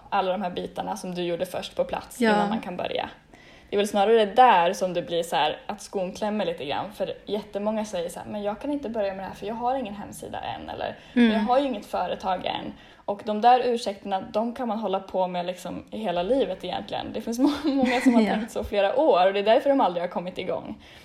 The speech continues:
Speaker 1: Så jag tror det är viktigt bara att veta om det, att nej, du måste inte ha en hemsida, nej, du måste inte ens ha ett företag, du måste inte ha en grafisk profil. Även ifall de här sakerna är kul och viktiga, så,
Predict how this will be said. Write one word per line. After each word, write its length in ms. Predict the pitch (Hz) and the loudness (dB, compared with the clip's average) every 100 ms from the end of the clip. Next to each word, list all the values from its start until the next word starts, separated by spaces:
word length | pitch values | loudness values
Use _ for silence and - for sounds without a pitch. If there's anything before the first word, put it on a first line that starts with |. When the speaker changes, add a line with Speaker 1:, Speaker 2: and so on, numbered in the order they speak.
| - | -14
Speaker 1:
Så 80 | - | -8
jag 60 | 208 | 0
tror 80 | |
det 60 | 220 | 0
är 100 | 220 | 0
viktigt 180 | 226 220 | -4 2
bara 120 | 202 | 4
att 80 | 180 | 4
veta 180 | 180 180 | -2 0
om 340 | 262 262 190 | 2 2 0
det, 80 | 185 | -6
att 240 | - 214 | -8 -8
nej, 220 | 202 202 208 | -6 -4 -4
du 120 | 208 | -6
måste 340 | 214 - - | -6 -8 -8
inte 180 | 233 214 | -8 -8
ha 160 | 202 165 | -8 -8
en 80 | |
hemsida, 600 | 202 165 - 175 202 254 254 | -8 -12 -12 -6 -4 -4 -4
nej, 240 | 214 226 208 | -8 -8 -8
du 80 | |
måste 320 | 202 202 - 185 | -8 -10 -12 -12
inte 220 | 180 165 | -10 -10
ens 140 | 175 | -10
ha 200 | - 165 | -4 -4
ett 100 | 175 | -4
företag, 760 | - 226 190 196 254 254 254 247 - - - _ - - | -2 0 0 -2 0 2 2 -2 -16 -20 -20 _ -20 -6
du 100 | 220 | -2
måste 380 | 208 - - | -2 -2 -8
inte 200 | 185 180 | -8 -6
ha 140 | 196 175 | -4 -4
en 80 | 180 | -4
grafisk 400 | 160 175 180 - | -6 -6 -10 -10
profil. 420 | 202 - 269 233 | -8 -4 -2 2
Även 200 | 220 214 | 2 2
ifall 140 | 247 240 | 0 -4
de 100 | 233 | -6
här 100 | 190 | -6
sakerna 320 | 185 180 160 | -10 -10 -12
är 100 | - - | -14 -12
kul 600 | - 294 233 208 233 269 - - | -2 0 0 0 0 -2 -10 -20
och 260 | - 214 208 | -10 -8 -4
viktiga, 720 | 233 240 - 247 202 196 226 - _ _ | -6 -8 -8 -4 0 0 -2 -10 _ _
så, 200 | 196 | -8